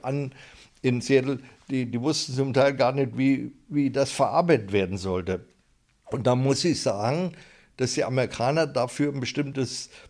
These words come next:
Faible haben. Also man hat mich dort gefragt, wie das denn nun weiterginge, wie, was ich denn machen würde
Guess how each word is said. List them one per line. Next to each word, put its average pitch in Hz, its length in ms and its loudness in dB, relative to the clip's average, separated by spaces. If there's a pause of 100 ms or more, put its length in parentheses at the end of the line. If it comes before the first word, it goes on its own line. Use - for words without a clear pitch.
(260)
Faible 139 420 0
haben. 127 220 -2
Also 107 480 -4 (240)
man 120 240 -2
hat 139 180 -2
mich 135 200 -4
dort 107 240 -4
gefragt, 143 640 -2 (520)
wie 147 400 2
das 147 260 2
denn 143 140 2
nun 113 200 0
weiterginge, 156 720 2
wie, 143 340 4
was 127 200 2
ich 135 140 0
denn 120 140 0
machen 139 400 2
würde 135 480 6